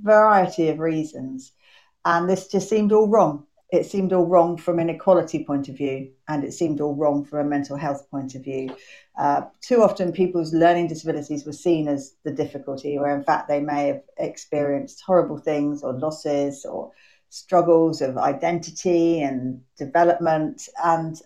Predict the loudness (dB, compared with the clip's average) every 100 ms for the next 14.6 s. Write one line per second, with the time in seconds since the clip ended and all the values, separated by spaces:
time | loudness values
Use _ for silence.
0 | 2 4 2 -2 -6 0 2 2 2 2
1 | 2 2 2 4 2 4 6 8 8 6
2 | 4 0 -2 -4 -6 -8 -2 0 -2 -6
3 | _ _ _ _ -10 -4 -4 -6 2 4
4 | 6 4 2 2 2 0 -2 0 0 -2
5 | -8 0 2 2 0 -4 -4 -4 -4 -4
6 | -2 -2 -2 -6 -6 -6 -6 -8 -8 -2
7 | 0 2 2 2 2 -2 2 4 4 -2
8 | -14 -6 -4 -4 -4 -6 -6 -6 -4 -4
9 | -6 -4 -4 -6 -10 _ _ -6 -4 -2
10 | -4 -6 -12 -8 -2 0 -2 -2 -2 -2
11 | -4 2 2 2 -4 _ _ 0 2 2
12 | -2 -2 -2 -2 -4 -4 0 0 2 0
13 | 0 2 2 2 -2 -4 -4 -4 -4 -4
14 | -4 -2 -2 -6 -20